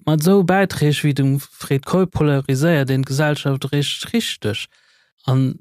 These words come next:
einfach muss ich dabei so, am Fall von Fred Kolb einfach mit falschen Aussagen. Da gehen Sachen gesagt über Kränkpolitik, die nicht wahr sind. <laughs> Du hast ein Beispiel, äh, die Kräng hatten Mama Papp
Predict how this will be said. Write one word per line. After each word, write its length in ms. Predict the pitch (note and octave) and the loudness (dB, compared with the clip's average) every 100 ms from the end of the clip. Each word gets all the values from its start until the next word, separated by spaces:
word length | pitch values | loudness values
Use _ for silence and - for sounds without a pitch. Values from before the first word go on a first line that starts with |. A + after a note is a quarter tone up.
| _ - | _ -4
einfach 600 | E3+ F#3 D3 C3+ - - | -2 0 0 0 -2 -8
muss 300 | G#2 D3+ D#3 | 0 2 4
ich 100 | B2+ | 4
dabei 420 | B2 B2 C#3 G3 | 2 0 2 2
so, 200 | D#3 D#3 | 2 2
am 260 | C#3 B2 A#2+ | 2 0 -2
Fall 260 | - D3 | 0 -2
von 200 | C#3 A#2 | 0 -4
Fred 260 | - B2+ A#2+ | -4 -4 -2
Kolb 280 | - G3+ - | 0 0 2
einfach 280 | E3 D#3+ | 0 2
mit 220 | D#3+ E3 - | 0 0 -4
falschen 520 | - A3+ G#3+ - G#3+ - | -2 0 0 -2 -4 0
Aussagen. 500 | F#3+ - - A2+ C3 | 0 0 -4 -2 -2
Da 80 | |
gehen 260 | D3 E3 D#3+ _ _ _ _ | 0 0 0 _ _ _ _
Sachen 720 | - F#3 G3+ - E3 D#3 D#3 - | -2 0 0 0 2 2 -2 -2
gesagt 440 | C#3+ C3+ F#3 G#3 | 0 4 4 4
über 300 | - C3+ B2+ | 2 -2 -2
Kränkpolitik, 1200 | B2 - F#3+ F#3+ D3+ C#3 - G#3 A#3 - - - - | -2 0 0 0 0 0 0 -2 -2 -4 -20 -14 -4
die 100 | E3+ | 0
nicht 520 | F#3+ G3+ _ - - - | 2 0 _ -14 -12 -2
wahr 320 | C#4+ D#3+ A#2+ | 2 2 2
sind. 560 | A2+ - G#2+ C3 - - | 0 -2 0 0 -2 -18
<laughs> 40 | _ - - - _ - | _ -20 -18 -20 _ 0
Du 140 | D3+ | 2
hast 300 | D#3+ E3 - | 2 0 -2
ein 260 | C3+ F3 F#3 | 2 2 2
Beispiel, 720 | F3+ F#3+ - - D3+ C#3+ C#3+ - | 2 0 0 2 4 4 0 -2
äh, 300 | C3+ C3 C3 | 0 0 0
die 140 | C3+ | -2
Kräng 320 | C#3 E3 E3 C#3+ | -2 0 2 4
hatten 400 | D3+ C#3 C3+ C3+ | 2 0 0 2
Mama 300 | D#3 D#3 B2+ | 2 2 -2
Papp 260 | - F3 | -2 -4